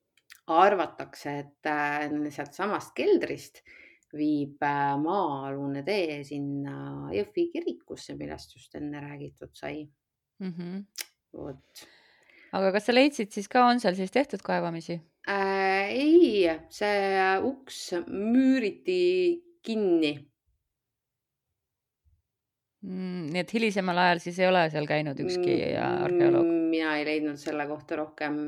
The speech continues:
Speaker 1: et oleks käinud.
Speaker 2: Okei.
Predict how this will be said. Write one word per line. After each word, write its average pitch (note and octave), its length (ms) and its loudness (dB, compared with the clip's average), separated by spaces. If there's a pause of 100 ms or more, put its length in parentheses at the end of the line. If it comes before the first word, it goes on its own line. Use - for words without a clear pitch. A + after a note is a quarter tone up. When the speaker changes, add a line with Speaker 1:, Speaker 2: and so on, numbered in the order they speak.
(160)
Speaker 1:
et D3 280 -14
oleks D3 280 -10
käinud. D3 440 -8 (840)
Speaker 2:
Okei. E3+ 420 -4